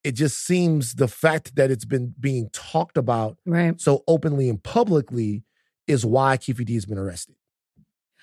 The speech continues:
Speaker 2: Well, and, but that's, that's, I guess, where my confusion lies. He wrote this book in two thousand nineteen, we're talking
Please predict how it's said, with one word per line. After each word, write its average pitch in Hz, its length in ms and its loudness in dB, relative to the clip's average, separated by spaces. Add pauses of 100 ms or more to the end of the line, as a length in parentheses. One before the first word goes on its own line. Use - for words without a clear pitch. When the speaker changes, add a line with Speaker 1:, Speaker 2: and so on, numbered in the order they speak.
(100)
Speaker 2:
Well, 392 360 4
and, 330 140 6
but 320 140 2
that's, 359 320 2
that's, 254 420 2
I 339 80 4
guess, 254 240 0
where 220 120 4
my 190 380 6
confusion 170 1080 2 (380)
lies. 165 580 4 (380)
He 208 200 4
wrote 269 360 4
this 311 220 0
book 160 440 0
in 180 140 4
two 262 260 2
thousand 254 360 2
nineteen, 208 500 2
we're 170 60 -4
talking 247 340 0